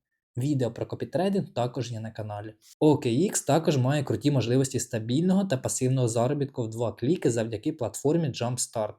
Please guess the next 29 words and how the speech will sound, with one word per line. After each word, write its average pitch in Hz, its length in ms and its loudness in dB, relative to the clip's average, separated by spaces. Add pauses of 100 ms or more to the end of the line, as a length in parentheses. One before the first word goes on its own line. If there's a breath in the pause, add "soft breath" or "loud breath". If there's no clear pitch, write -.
(200)
сенс 143 420 0
якого 190 380 4
полягає 131 560 0
у 131 80 2
розміщенні 123 600 0
своїх 117 340 -4
монет, 151 280 0
щоб 117 220 -2
отримати 131 480 0
нові. 120 340 -4 (340)
Наприклад, 147 440 2
за 143 120 4
розміщення 151 520 2
нуль 139 180 0
три 139 200 0
біткоїна 139 540 2
на 120 100 0
чотири 131 340 -2
дні 160 280 2
я 143 120 4
отримав 160 420 0
п'ятсот 117 340 -2
доларів 151 360 4
в - 40 -14
токен 135 340 -2
Gmail, 113 480 -6 (120)
що - 160 2
доволі 135 320 4
круто. 113 420 -6